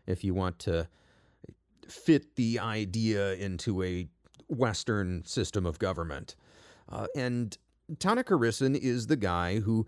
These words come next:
actually asked the Ohio Company of Virginia to build a fortification at the headwaters of the Ohio to begin with.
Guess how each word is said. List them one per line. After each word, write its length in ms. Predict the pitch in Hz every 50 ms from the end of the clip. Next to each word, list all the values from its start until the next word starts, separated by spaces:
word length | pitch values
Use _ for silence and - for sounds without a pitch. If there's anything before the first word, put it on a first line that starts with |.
| - - - _ _ -
actually 720 | 127 151 165 170 - - - 165 147 151 143 139 - -
asked 500 | 175 190 175 160 151 - - - - 143
the 160 | 131 117 113
Ohio 520 | 110 110 110 87 101 104 98 101 104 101 90 - -
Company 420 | - 110 98 87 - 98 98 95
of 140 | 95 98 95
Virginia 560 | 90 101 98 90 - 95 90 87 87 90 92 87
to 180 | - - 117
build 480 | 101 98 - 151 165 170 160 156 151 135
a 160 | 98 107 101
fortification 840 | - - 110 101 98 92 - 90 - - 92 85 78 - - 92 87
at 160 | 64 64 -
the 80 | - 85
headwaters 600 | 76 98 90 82 82 80 85 87 85 90 82 82
of 80 | 90 80
the 160 | 92 90 87
Ohio 380 | 82 78 80 76 76 71 80 80
to 140 | - 107
begin 440 | 98 127 127 123 147 180 196 143 85
with. 400 | 62 52 - - - - - _